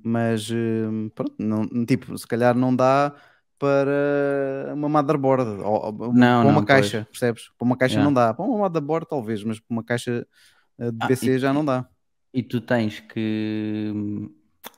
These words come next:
Speaker 2: que tu mandas vir da Amazon, porque às vezes na Amazon não tens garantia que vem por C T T. Dá logo barraca.
Speaker 1: Não, não, mas não tem que ir para, para o C T T. Tu tens que dar é a morada do centro de distribuição do C T T. Chegando lá,
Speaker 2: Ah.
Speaker 1: eles met-, eles, eles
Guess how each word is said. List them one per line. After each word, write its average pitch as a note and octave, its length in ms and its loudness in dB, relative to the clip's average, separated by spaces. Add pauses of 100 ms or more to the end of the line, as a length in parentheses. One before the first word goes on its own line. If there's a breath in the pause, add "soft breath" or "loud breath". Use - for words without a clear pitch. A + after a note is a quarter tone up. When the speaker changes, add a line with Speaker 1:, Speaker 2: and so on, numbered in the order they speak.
(120)
Speaker 2:
que - 60 -20
tu - 80 -2
mandas A#2+ 240 2
vir B2 100 -4
da A#2 80 6
Amazon, A2+ 420 0
porque - 180 -10
às F#2+ 100 -6
vezes G2 160 -4
na G2+ 80 0
Amazon G#2 340 0
não A#2 100 -2
tens A#2 160 -4
garantia A#2+ 360 -2
que A#2+ 60 -12
vem A#2+ 100 -4
por - 100 -16
C - 140 -8
T C3+ 120 -6
T. A#2 320 -8 (1120)
Dá F2+ 100 -4
logo F#2 240 -6
barraca. G#2 540 -8 (440)
Speaker 1:
Não, C4 260 4
não, G#3+ 160 2
mas F#3 180 4
não G3 100 6
tem G3 180 0
que F#3+ 140 -2
ir - 20 2
para, F3+ 220 2
para E3+ 120 -2
o F3 40 0
C E3+ 140 -2
T D#3+ 120 -4
T. C#3 280 0
Tu - 120 -18
tens D3 160 0
que - 80 -16
dar D3+ 140 4
é C#3 60 4
a B2+ 40 4
morada C#3+ 400 2
do C3+ 120 -6
centro D3+ 220 -2
de - 80 -18
distribuição C3+ 360 -4
do D3+ 80 -8
C B2+ 140 -4
T A2+ 120 -8
T. G2 220 -12 (720)
Chegando D3+ 340 2
lá, F3 180 8
Speaker 2:
Ah. - 60 6
Speaker 1:
eles F#3 160 0
met-, F#3 240 -4
eles, D#3+ 180 0
eles E3+ 380 0